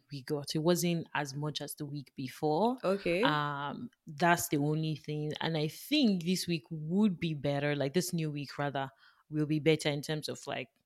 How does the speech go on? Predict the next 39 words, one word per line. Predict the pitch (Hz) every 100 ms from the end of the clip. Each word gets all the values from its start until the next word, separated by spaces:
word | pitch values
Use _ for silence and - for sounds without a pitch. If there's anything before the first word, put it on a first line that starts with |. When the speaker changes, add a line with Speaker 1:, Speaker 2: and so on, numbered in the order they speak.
| _ _ _ _
Speaker 1:
warmth. | - 170 160 165 143 165 254 302 - -
Um, | 156 151 147 170 185
like, | - -
Speaker 2:
Okay. |
Speaker 1:
yesterday | 320 170 180 165
felt | - - 156 151 - -
warm, | - 151 147 139 143 143 151 -
um, | 151 147 151 147 170 -
already, | 175 160 151 151 165
so | - - - - 123 - _ _ _ _ _
it's | 220 214
good. | - 156 123 _ _ -
It's | 170
good. | 151 139 110 -
Like, | 135 - - _
you | 180 202
don't | 202
need |
to | 160
wear | 170 160
a |
jacket | 151 123 147 156 - 147 147
anymore. | 143 147 139 139 139 139 139 -
I | 147
mean, | 147
except | 147 170 180 175 170 165
Speaker 2:
Yeah. | 160 160 170 165 - - _ 143
Speaker 1:
you're | 143 139
in | 143 143
Speaker 2:
I |
think | 427 508
it's | 262
Speaker 1:
New |
Speaker 2:
the | 196
same | 196 208 196
here. | 185 170
It's | 175 185
just | 208 190 -
the | 165 165 156 -